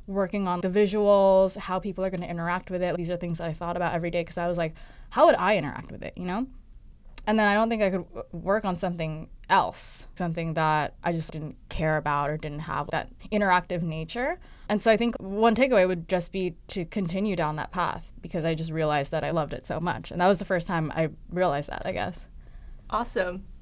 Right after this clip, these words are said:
Speaker 2: Those are amazing takeaways. Thank you for sharing them.
Speaker 1: <laughs> Of course.
Speaker 2: And it's also a good segue to the second part of our podcast, which is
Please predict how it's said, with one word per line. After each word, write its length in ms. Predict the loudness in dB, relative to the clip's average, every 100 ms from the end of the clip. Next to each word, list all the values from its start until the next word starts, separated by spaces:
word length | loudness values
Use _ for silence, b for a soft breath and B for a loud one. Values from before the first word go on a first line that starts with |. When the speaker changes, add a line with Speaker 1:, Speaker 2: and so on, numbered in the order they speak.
| -4
Speaker 2:
Those 180 | 0
are 120 | 2 2
amazing 360 | 2 0 -2
takeaways. 500 | -4 -6 -2 2 4 4
Thank 200 | 4 2
you 100 | 0
for 100 | 0
sharing 340 | 0 0 0
them. 320 | -2 -4 -6 -14
Speaker 1:
<laughs> 160 | -20
Of 40 | -12
course. 200 | -10 -8
Speaker 2:
And 140 | -8
it's 140 | -6 -2
also 480 | -2 2 4 4 2
a 60 |
good 240 | -2 -4 -4
segue 640 | 0 0 2 4 8 8
to 120 | 8
the 100 | 6
second 380 | 4 2 0 -2
part 220 | -2 0
of 100 | -2
our 80 | -4
podcast, 680 | -4 -4 -4 -4 -2 -2 -2
which 200 | -4 -2
is 200 | -6